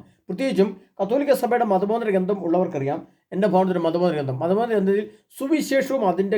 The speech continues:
ക്ലാസ്സുകളും മാത്രമേ ഇട്ടിട്ടുള്ളൂ. വെളിപാട് തൊട്ടിട്ട് ഒരു വചനവും അതിനകത്ത് എഴുതിയിട്ടില്ല. സുവിശേഷം കൊണ്ടെല്ലാം വിശ്വാസ പ്രമാണങ്ങളെക്കുറിച്ചും മറ്റ് സഭയുടെ കുദാശകളെക്കുറിച്ചൊക്കെ പറഞ്ഞ് കത്തോലിക്ക സഭയുടെ മതബോധന ഗ്രന്ഥം അവസാനിപ്പിച്ചിരിക്കുകയാണ്. അ-, അവിടെയാണ് നമുക്ക് സഭയ്ക്കും കുറേ തെറ്റുപറ്റിയിരിക്കുന്നത്. കാരണം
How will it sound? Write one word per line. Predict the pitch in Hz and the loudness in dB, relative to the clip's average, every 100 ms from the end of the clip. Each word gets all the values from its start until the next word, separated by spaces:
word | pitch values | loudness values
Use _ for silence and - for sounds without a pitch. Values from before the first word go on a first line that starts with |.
| - | 0
ക്ലാസ്സുകളും | 151 156 170 170 | -2 -2 -4 -4
മാത്രമേ | 147 135 156 | -4 -4 -4
ഇട്ടിട്ടുള്ളൂ. | 131 131 120 110 - _ _ - | -4 -6 -8 -10 -12 _ _ 4
വെളിപാട് | 185 202 220 240 247 247 | 6 6 6 6 4 2
തൊട്ടിട്ട് | 180 180 170 | -2 -2 0
ഒരു | 170 196 | 0 0
വചനവും | 165 147 160 175 - | -2 -2 -4 -4 -6
അതിനകത്ത് | 139 135 135 | -6 -4 -2
എഴുതിയിട്ടില്ല. | 131 131 107 95 - | -2 -4 -8 -10 -8
സുവിശേഷം | 147 147 190 202 | -6 -2 -2 -2
കൊണ്ടെല്ലാം | 262 233 165 175 180 - _ - | 0 2 4 2 0 -8 _ -10
വിശ്വാസ | 180 185 170 160 | -2 2 2 0
പ്രമാണങ്ങളെക്കുറിച്ചും | 160 156 156 156 156 156 135 156 143 - _ - | -4 -2 -2 0 0 -2 -4 -6 -6 -10 _ -8
മറ്റ് | 160 165 | -2 0
സഭയുടെ | 160 143 156 160 | 2 2 2 0
കുദാശകളെക്കുറിച്ചൊക്കെ | 156 147 143 156 151 135 147 143 | 2 0 0 -2 -6 -6 -8 -6
പറഞ്ഞ് | 139 151 170 185 - - | -4 -2 -2 -4 -10 -10
കത്തോലിക്ക | 135 160 156 143 | -2 0 0 -2
സഭയുടെ | 147 147 | 0 0
മതബോധന | 143 151 156 156 | 0 2 2 2
ഗ്രന്ഥം | 147 156 190 190 - - | 0 2 0 0 -16 -12
അവസാനിപ്പിച്ചിരിക്കുകയാണ്. | 127 139 156 131 131 123 110 - _ _ | -6 -4 -4 -4 -4 -6 -6 -14 _ _
അ-, | - 156 | -6 -2
അവിടെയാണ് | 226 302 247 202 196 | 0 2 4 4 2
നമുക്ക് | 165 175 165 | 2 0 -2
സഭയ്ക്കും | 147 147 139 160 | -2 -2 -4 -6
കുറേ | 147 135 | -4 -4
തെറ്റുപറ്റിയിരിക്കുന്നത്. | 131 135 131 127 110 107 123 | -6 -4 -4 -4 -6 -6 -2
കാരണം | 160 175 | -2 -2